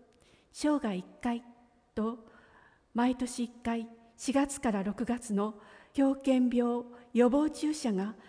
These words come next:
義務付けられています。犬の登録、変更、次の場合は手続きをしてください。宇城市で新しく犬を飼い始めた。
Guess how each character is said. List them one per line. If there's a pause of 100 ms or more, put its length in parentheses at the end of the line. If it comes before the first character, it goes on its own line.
(100)
義
務
付
け
ら
れ
て
い
ま
す。 (1700)
犬
の
登
録、 (300)
変
更、 (480)
次
の
場
合
は (220)
手
続
き
を
し
て
く
だ
さ
い。 (1500)
宇
城
市
で
新
し
く
犬
を
飼
い
始
め
た。